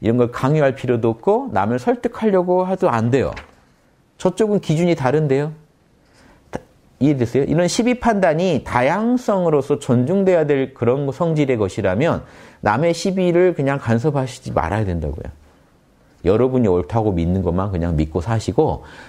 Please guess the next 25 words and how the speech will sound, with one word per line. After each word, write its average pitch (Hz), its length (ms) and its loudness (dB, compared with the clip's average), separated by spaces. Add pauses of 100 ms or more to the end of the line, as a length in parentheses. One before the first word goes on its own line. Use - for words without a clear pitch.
(100)
남하고 110 540 0
이렇게 104 160 -2
대화를 117 440 2
나눠도 92 380 -2
안 76 180 -2
돼요. 80 240 0
그거 90 240 -4
가지고. - 480 -10 (480)
네가 117 420 0
옳으니 98 360 0
내가 82 300 0
옳으니를 90 340 -2
따지면 123 380 -2
안 80 100 -2
된다는 82 380 -2
거예요. - 180 -12 (340)
근데 143 120 2
그러면 143 280 0
학문 208 300 2
자체가 101 340 0
불가능하죠. 85 640 -4 (1400)
학문이라는 208 640 2
건, 98 120 2
논문이라는 170 680 2
건요, 104 340 0